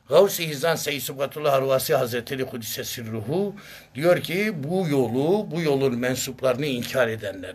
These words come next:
gerçek Sadat-ı Kiram'ı inkar edenler eğer Hazreti Peygamber Aleyhisselatü Vesselam Efendimiz'i görseydiler onu da inkar ederlerdi. Niye? Çünkü senin gördüğün gerçek mürşit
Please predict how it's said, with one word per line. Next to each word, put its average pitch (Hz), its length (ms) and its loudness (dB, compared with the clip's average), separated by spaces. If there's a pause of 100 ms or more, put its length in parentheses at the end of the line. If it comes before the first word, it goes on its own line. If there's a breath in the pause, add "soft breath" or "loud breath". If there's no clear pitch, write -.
gerçek 123 460 2
Sadat-ı 131 560 0
Kiram'ı 123 480 -2
inkar 117 420 -4
edenler 117 480 2 (480 loud breath)
eğer 160 220 8
Hazreti 156 480 -2
Peygamber 139 440 -2
Aleyhisselatü 127 640 -4
Vesselam 135 300 -2
Efendimiz'i 113 560 -6
görseydiler 180 720 4 (420 loud breath)
onu 147 240 2
da 120 100 0
inkar - 280 -14
ederlerdi. - 640 -20 (920 loud breath)
Niye? 185 440 8
Çünkü 202 680 0
senin 165 420 -2
gördüğün 139 380 -2
gerçek 139 480 -2
mürşit 131 420 -8